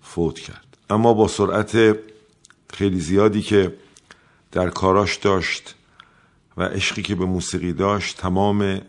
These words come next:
وقت و زندگی خودشو صرف موسیقی کرد. متاسفانه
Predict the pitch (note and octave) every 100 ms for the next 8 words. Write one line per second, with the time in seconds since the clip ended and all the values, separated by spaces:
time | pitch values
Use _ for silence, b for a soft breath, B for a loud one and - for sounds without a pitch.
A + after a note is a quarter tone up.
0 | - D2+ F#2+ F2+ - D#2+ E2+ C#2+ E2 D#2+
1 | D2+ D#2+ D2+ F#2 F#2 - E2+ D#2 b b
2 | b - - F2+ D#2 - F2 D#2+ - -
3 | D2+ - D2 D2+ - - _ _ _ -
4 | A#2 B2+ B2 C3 C3 C#3 C#3+ D3